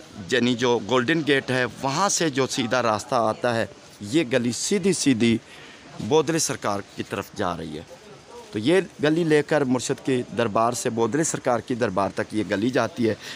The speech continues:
और यहाँ पर ही ये खंबा है बिजली का, ये गेट होगा दरख्त के साथ ही। अंदर ये काफ़ी है, कचहरी काफ़ी, कदीमी काफ़ी है,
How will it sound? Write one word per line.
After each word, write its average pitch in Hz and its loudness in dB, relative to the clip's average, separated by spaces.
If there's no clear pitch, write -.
और 127 4
यहाँ 131 2
पर 160 4
ही 139 4
ये 120 2
खंबा 139 2
है 135 2
बिजली 127 -2
का, 135 0
ये 120 2
गेट 156 4
होगा 143 4
दरख्त 131 0
के 139 2
साथ 139 2
ही। 147 2
अंदर 147 2
ये 120 0
काफ़ी 120 -2
है, 127 2
कचहरी 131 0
काफ़ी, 95 -4
कदीमी 196 4
काफ़ी 175 2
है, 143 2